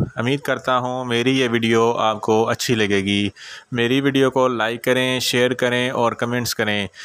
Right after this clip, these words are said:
और मेडिसिन के मतलब इन्फॉर्मेटिव वीडियो के लिए मेरा चैनल मेडिकोज इन्फो सब्सक्राइब करें और साथ में लगे बेल आइकन को लाजमी प्रेस करें, ताकि मेरी हर नई वीडियो आप तक बर वक्त पहुंच सके।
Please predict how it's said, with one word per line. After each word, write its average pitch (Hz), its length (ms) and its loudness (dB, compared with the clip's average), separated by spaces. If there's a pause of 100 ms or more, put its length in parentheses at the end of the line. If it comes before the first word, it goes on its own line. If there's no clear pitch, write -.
(220)
और 113 220 2
मेडिसिन 120 480 -2
के 131 100 2
मतलब 120 520 -2
इन्फॉर्मेटिव 131 640 -2
वीडियो 113 280 2
के 110 140 0
लिए 107 360 0
मेरा 107 320 2
चैनल 110 440 -2
मेडिकोज 120 520 -2
इन्फो 110 260 0 (140)
सब्सक्राइब 101 600 -4
करें 123 400 0 (460)
और 127 180 2
साथ 120 280 -2
में 127 100 0
लगे 113 400 2
बेल 113 220 -2
आइकन 107 400 -2
को 110 240 4
लाजमी 113 420 -2
प्रेस 113 260 -2
करें, 101 420 -2 (240)
ताकि 127 540 -2
मेरी 117 320 0
हर 131 140 -2
नई 123 180 0
वीडियो 110 320 2 (560)
आप 117 320 -2
तक 107 260 -4
बर 110 240 -2
वक्त 117 260 -4
पहुंच 113 160 -2
सके। 98 420 0